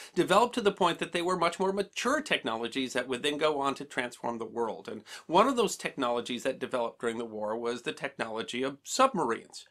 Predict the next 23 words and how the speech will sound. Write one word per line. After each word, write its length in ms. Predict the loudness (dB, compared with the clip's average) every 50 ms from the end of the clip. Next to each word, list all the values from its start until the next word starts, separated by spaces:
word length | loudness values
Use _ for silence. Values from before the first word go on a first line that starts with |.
| _ _ _ -20 -20 -20 -8 2
While 340 | 6 8 10 8 8 6 2 2
military 440 | 4 4 6 4 4 2 2 0
submarines 640 | 0 2 4 2 2 2 2 0 2 2 0 -2 -2
had 220 | 0 2 2 2 2
been 280 | 0 -2 -2 -2 -4
developing 480 | -4 0 2 2 2 4 2 0 0 0
rapidly 460 | 0 0 0 0 0 -2 -2 0 -2
over 120 | -2 -2
the 60 | -4 -4
course 300 | 0 2 2 2 2 -2
of 80 | -2
the 80 | -2 0
nineteenth 400 | 0 0 -2 -2 -4 -4 -4 -2
century, 320 | -2 -4 -2 2 0 2
they 140 | 2 2 2
really 280 | 2 0 -2 -2 -2 0
only 160 | 0 0 0
became 340 | 0 -2 -2 -2 -6 -6 -4
a 120 | -6 -8
practical 800 | -8 -10 -8 -2 0 2 2 2 0 -4 -6 0 2 0 0 0 -4
tool 380 | -8 -4 -2 2 2 2 2 2
of 140 | -6 -8 -6
warfare 680 | -4 0 2 2 2 2 2 4 6 6 8 6 6